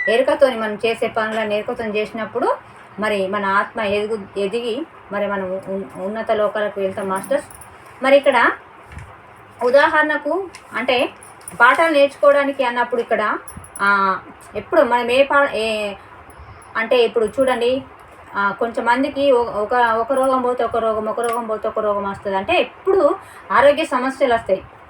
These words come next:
అంటే వాళ్ళు గత జన్మలో చేసిన కర్మలను బట్టే ఈ జన్మలో వాళ్ళు అనుభవిస్తారు. అంటే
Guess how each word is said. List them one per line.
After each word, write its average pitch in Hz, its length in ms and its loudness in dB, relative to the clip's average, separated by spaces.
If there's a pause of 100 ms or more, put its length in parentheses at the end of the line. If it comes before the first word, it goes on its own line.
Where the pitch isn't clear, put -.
(240)
అంటే 294 120 0
వాళ్ళు 269 300 2
గత 247 220 4
జన్మలో 370 420 2
చేసిన 277 640 4
కర్మలను 302 400 2
బట్టే 285 380 4
ఈ 269 140 -2
జన్మలో 277 400 2 (440)
వాళ్ళు 254 160 4
అనుభవిస్తారు. 269 540 4
అంటే 247 300 0